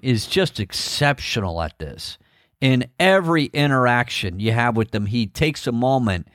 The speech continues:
and he, he expresses gratitude. You know what? Before we wrap up this call, Russ, I just want to tell you, I'm really grateful that you did this. I get things in the mail. And this is a young person, right?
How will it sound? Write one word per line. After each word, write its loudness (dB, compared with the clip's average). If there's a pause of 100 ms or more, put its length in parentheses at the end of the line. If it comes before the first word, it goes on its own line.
(360)
and 2
he, 4
he 4
expresses 0
gratitude. 0
You 0
know 2
what? 2
Before 0
we 2
wrap 2
up -4
this 0
call, 2 (240)
Russ, 2
I 2
just 0
want -2
to -2
tell 0
you, 4
I'm 2
really 2
grateful 0
that 0
you 4
did 2
this. 0 (680)
I 0
get 0
things 2
in 2
the 2
mail. 0 (100)
And 2
this 2
is -2
a 4
young 2
person, -2 (300)
right? 2